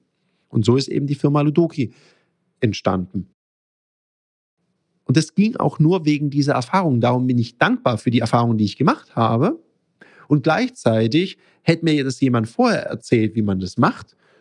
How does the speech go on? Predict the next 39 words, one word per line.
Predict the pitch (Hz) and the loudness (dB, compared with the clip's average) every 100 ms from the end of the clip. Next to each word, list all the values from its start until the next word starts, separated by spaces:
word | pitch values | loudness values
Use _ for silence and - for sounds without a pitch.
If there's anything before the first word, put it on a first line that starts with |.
| _ _ - | _ _ -2
wäre | 127 | 0
ich | 165 | 0
auch | 277 | -2
dankbar | - 170 120 110 | 0 -2 0 0
gewesen. | 101 110 95 113 | 2 0 0 -4
Also | 113 | -2
man | 120 | 0
muss | 175 - | 0 -2
ja | |
nicht | 143 214 - _ _ _ | -4 -4 -6 _ _ _
jeden | 117 131 180 180 120 | -2 0 0 -2 -6
Fehler | - 131 135 151 185 254 _ - | -2 -2 0 0 -2 -6 _ -4
selber | 135 190 156 | 0 2 2
machen. | 107 98 101 90 _ | 0 -2 -6 -10 _
Und | 131 | 0
das | 156 | 0
ist | |
ja | 160 | 0
das | 135 | -4
Schöne, | - 165 170 135 165 - _ - | 0 0 0 0 -2 -6 _ 0
wenn | 135 | 0
man | 123 | 2
mit | 123 127 | 0 0
Menschen | 131 139 - | -2 -2 -4
in | 107 | -4
Kontakt | - 113 101 - | -4 -2 -4 0
geht, | 135 139 | -2 -2
auch | - 117 | -6 -4
mal | 113 | -2
zu | - | -2
sprechen. | - - 165 123 | -2 -2 -2 -2
Darum | 110 113 | 0 -2
freue | 110 135 139 | -2 -2 -2
ich | 131 | -2
mich | 120 | -4
auch | 110 | -2
immer, | 131 139 - - _ _ _ | 0 0 -2 -18 _ _ _
wenn | 104 107 107 110 107 - _ _ _ _ - | -2 0 2 0 -2 -6 _ _ _ _ -6
Teilnehmende | - 135 147 139 131 127 123 123 120 | -2 0 0 0 0 0 2 0 -2